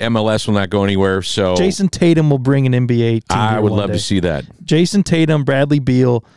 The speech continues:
Speaker 2: will
Speaker 1: Do it.
Speaker 2: launch a Saint Louis N B A team. That's my
Speaker 1: How cool would that be?
Speaker 2: I, that's, I'm gonna will it into existence. But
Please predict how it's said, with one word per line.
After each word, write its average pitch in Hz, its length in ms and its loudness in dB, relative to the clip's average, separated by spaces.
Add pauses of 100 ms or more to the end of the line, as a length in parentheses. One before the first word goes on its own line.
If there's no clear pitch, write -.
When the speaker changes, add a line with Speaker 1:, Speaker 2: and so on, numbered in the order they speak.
(140)
Speaker 2:
will 135 120 0
Speaker 1:
Do 131 100 2
it. - 20 2
Speaker 2:
launch 135 300 -2
a 135 60 0
Saint 135 260 -2
Louis 131 280 2
N 131 120 0
B 120 140 2
A 117 100 2
team. 113 160 -4
That's 143 240 0
my 135 160 0
Speaker 1:
How 127 100 -2
cool 165 200 2
would 117 120 2
that 92 240 -2
be? 73 160 -4
Speaker 2:
I, - 280 -4
that's, 151 200 -4
I'm 151 100 2
gonna 156 140 4
will 147 240 4
it 143 160 0
into 143 280 0
existence. 113 680 -4 (240)
But 170 220 -2